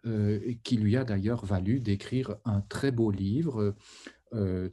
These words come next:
tout récemment, deux mille dix-neuf, euh, Les formes contemporaines de, de l'antimaçonnisme. Alors, euh, je me dois dire aussi que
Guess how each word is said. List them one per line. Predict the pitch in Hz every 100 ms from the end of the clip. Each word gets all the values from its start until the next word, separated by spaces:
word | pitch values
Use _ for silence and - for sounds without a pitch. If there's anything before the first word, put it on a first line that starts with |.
| -
tout | 117
récemment, | 104 101 107 98 87 135
deux | 156 113
mille | 113 110
dix-neuf, | 101 98 - 113 139 - - _
euh, | 101 104 104 104 101 113
Les | 104
formes | 104 - 120 131 117
contemporaines | 113 135 120 117 110 104 107 117 120
de, | 107 110 110 -
de | 113 110
l'antimaçonnisme. | 107 101 - 107 98 - 76 92 - - - _ - - - - - - -
Alors, | - 135 139 127
euh, | 135 139 131
je | 123 113 131
me | 135
dois | 127 135
dire | 170 196
aussi | 123 - 240
que | - 131 127